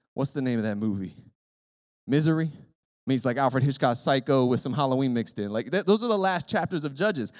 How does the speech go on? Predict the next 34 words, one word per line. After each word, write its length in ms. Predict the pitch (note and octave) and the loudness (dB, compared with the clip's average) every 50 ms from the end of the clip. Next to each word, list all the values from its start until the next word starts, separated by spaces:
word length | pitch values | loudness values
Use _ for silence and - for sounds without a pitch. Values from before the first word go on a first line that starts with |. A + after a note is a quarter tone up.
| - - - | -20 -6 0
I 160 | - G#3 B3+ | 2 2 4
remember 340 | A#3 A3 G#3+ G3+ F#3+ F#3+ F#3+ | 4 2 0 2 4 4 4
when 100 | F#3+ F#3 | 6 4
I 60 | F#3 | 4
was 100 | F3+ F3 | 2 2
a 60 | F3+ | 2
new 120 | F3 F3+ | 2 2
believer, 560 | F3 D#3+ D#3+ D#3 G#3+ B3 A3 E3 D#3 C3+ A#2+ - - - _ _ _ _ _ _ _ _ _ _ _ _ _ _ _ _ _ _ _ _ _ _ _ _ - | 4 4 2 4 2 2 2 2 2 0 0 -4 -10 -20 _ _ _ _ _ _ _ _ _ _ _ _ _ _ _ _ _ _ _ _ _ _ _ _ -8
a, 60 | D#3 - - | -8 -4 -2
a 80 | D#3 | -2
father 380 | - - F#3+ F#3 F#3+ G#3 G3+ F#3 | 0 2 2 2 2 2 0 2
told 280 | - - G3 F3 E3 | 4 4 4 4 4
me, 80 | D#3 D3+ | 2 -2
he's 60 | C3 D3 | -2 -2
like, 120 | C#3+ C#3+ | -2 -2
"Yeah, 120 | E3+ F3 | -2 0
I 20 | F#3 | 0
don't, 180 | G3+ G3+ D#3+ - - | 0 -2 -2 -4 -6
I 60 | D#3 | -6
don't 100 | F#3+ F#3 | -4 -4
let 140 | F3 E3 D#3 | -4 -4 -4
my 80 | D3+ | -6
son 200 | C#3 - E3+ D3 | -8 -8 -8 -6
read 140 | C#3+ C3 A#2+ | -6 -6 -6
the 60 | B2 | -6
Old 120 | A#2 A#2 A#2 | -6 -6 -8
Testament 360 | - A#2+ G#2 - A2 G#2 G2 | -10 -12 -12 -12 -12 -14 -14
yet." 160 | G2 F#2 F2+ - _ _ _ _ _ _ _ _ _ _ | -14 -14 -16 -16 _ _ _ _ _ _ _ _ _ _
I 40 | - | -16
was 140 | - - G2 | -14 -14 -14
like, 160 | - - - - - - - - - _ | -14 -14 -16 -16 -18 -18 -18 -20 -20 _
"Really? 260 | - F#2+ - G#3+ G#3 - _ _ _ _ _ _ _ _ _ _ _ _ _ | -12 -10 -8 -8 -10 -12 _ _ _ _ _ _ _ _ _ _ _ _ _
That's 220 | - D3+ D3+ - | -14 -12 -12 -12
lame, 300 | A2 A2+ G#2+ C#3 E3+ E3+ | -12 -12 -12 -12 -12 -12